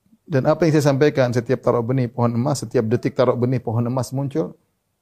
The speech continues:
Lailatul Qadar lebih hebat, karena pahala yang disiapkan di surga lebih hebat daripada pohon-pohon emas yang ada di, di dunia. Tapi ini kasih gambaran bagaimana seorang kemudian malas di malam tersebut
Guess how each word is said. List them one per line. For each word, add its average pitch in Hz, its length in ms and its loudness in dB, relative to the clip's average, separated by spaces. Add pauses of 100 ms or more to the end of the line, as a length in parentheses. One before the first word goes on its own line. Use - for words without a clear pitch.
(1080)
Lailatul 135 320 0
Qadar 151 160 4
lebih 117 240 2
hebat, 107 240 0
karena 120 400 -4
pahala 120 320 -2
yang 113 60 -2
disiapkan 113 340 -4
di 110 80 -2
surga 117 240 -6
lebih 110 240 -2
hebat 127 240 -2
daripada 120 320 -6
pohon-pohon 110 400 -4
emas 113 220 -8
yang 107 100 -6
ada 104 140 -4
di, 131 100 -4 (400)
di 117 160 -6
dunia. 98 320 -6 (560)
Tapi 151 320 -2
ini 156 80 -4
kasih 127 240 -2
gambaran 127 380 4
bagaimana 127 400 4
seorang 143 340 0
kemudian 127 380 -2
malas 143 260 2
di 127 80 -8
malam 117 300 -2
tersebut 113 500 -2